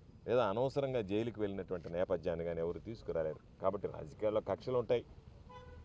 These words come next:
కక్షలు సాధించుకునే దానికి చాలా మార్గాలు ఉంటాయి. మనుషులు అనేక రకాలుగా ఇబ్బంది పెడతారు, అనేక రకాలుగా. కానీ ఇది వేధించడం, హింసించడం మానసికంగా, ఎందుకంటే కుటుంబ సభ్యులు ఎంత బాధపడతారు, కుటుంబ సభ్యుల ఆలోచన విధానం ఏ విధంగా ఉంటుంది.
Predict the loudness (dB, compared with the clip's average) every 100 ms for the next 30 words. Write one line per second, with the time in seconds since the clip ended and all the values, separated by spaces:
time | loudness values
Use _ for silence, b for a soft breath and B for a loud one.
0 | -4 0 2 2 4 4 4 0 0 4
1 | 4 2 0 4 8 8 6 0 -14 -4
2 | 4 6 8 8 8 4 4 2 2 6
3 | 8 8 8 6 6 4 4 4 4 4
4 | 2 6 6 6 6 6 4 2 2 2
5 | 2 6 6 4 0 0 0 0 0 -2
6 | -2 -2 0 4 4 4 0 -2 -2 -8
7 | -12 -14 -6 0 6 8 10 10 8 -4
8 | -14 -16 -16 -14 -6 0 6 6 8 4
9 | 4 2 0 -2 4 6 8 6 2 2
10 | 0 0 -6 -14 -16 -16 -16 -16 -6 0
11 | 2 4 2 2 6 8 8 6 2 0
12 | 0 2 2 2 2 2 0 -2 -4 -4